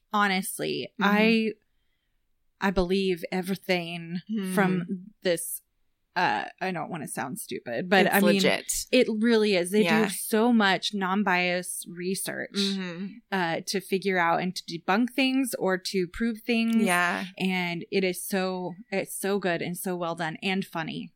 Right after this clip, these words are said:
Speaker 2: And it'll probably help you be s-, less scared of a lot of things,
Speaker 1: Mm-hmm.
Speaker 2: too, I would
Speaker 1: Yep.
Speaker 2: imagine.
Speaker 1: I think so.
Speaker 2: Because there is a lot of fear-mongering out there.
Speaker 1: Yes.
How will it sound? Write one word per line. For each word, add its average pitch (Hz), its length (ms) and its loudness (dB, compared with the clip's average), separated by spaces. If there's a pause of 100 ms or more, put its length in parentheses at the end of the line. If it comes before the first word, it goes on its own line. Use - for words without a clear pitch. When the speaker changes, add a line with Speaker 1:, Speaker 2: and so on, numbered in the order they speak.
Speaker 2:
And 254 100 4
it'll 277 180 6
probably 392 420 0
help 285 260 -2
you 247 100 -2
be 233 140 2
s-, - 180 0
less 196 340 2
scared 302 400 0
of 185 80 0
a 160 80 -2
lot 165 240 2
of 202 80 -8
things, 226 300 2
Speaker 1:
Mm-hmm. 302 140 2
Speaker 2:
too, 214 80 2
I 175 100 2
would 165 160 -2
Speaker 1:
Yep. 262 100 2
Speaker 2:
imagine. - 480 -4
Speaker 1:
I 208 140 4
think 311 200 -8
so. 190 340 -6 (440)
Speaker 2:
Because 233 300 4
there 302 140 4
is 311 160 4
a 240 40 2
lot 190 240 2
of 185 80 -4
fear-mongering 160 640 -4
out 104 200 -6
there. 104 300 -2
Speaker 1:
Yes. - 260 -8